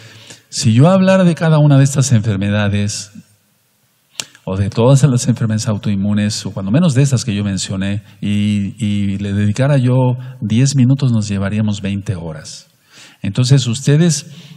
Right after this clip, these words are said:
probablemente les hacen, hecho un diagnóstico de cirrosis biliaria, eh, prima-, eh, biliar primaria, por ejemplo,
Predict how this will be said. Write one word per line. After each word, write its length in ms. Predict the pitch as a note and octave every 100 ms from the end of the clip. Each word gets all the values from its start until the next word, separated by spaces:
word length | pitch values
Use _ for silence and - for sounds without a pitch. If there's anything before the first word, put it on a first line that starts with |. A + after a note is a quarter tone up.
| -
probablemente 500 | - A2+ A#2+ C3 C3
les 180 | B2+ A2
hacen, 380 | A#2+ A2+ A#2 A2 A2+
hecho 560 | A2 - G#2+ G2+ -
un 100 | G#2+
diagnóstico 580 | G2 F#2 G#2+ A2+ C3 B2
de 120 | A#2
cirrosis 500 | F#2+ F#2+ G2 F#2 G2
biliaria, 760 | F#2+ F2+ G2 G2+ A2 A2 A2 _ _ F2+
eh, 120 | F#2
prima-, 420 | - G#2 G2+ G2+ F#2+
eh, 140 | F2+ G2
biliar 360 | G2+ G2+ G#2 G#2
primaria, 460 | G2 G#2 G#2+ A2
por 120 | A2
ejemplo, 380 | A2+ A2+ F#2+ A2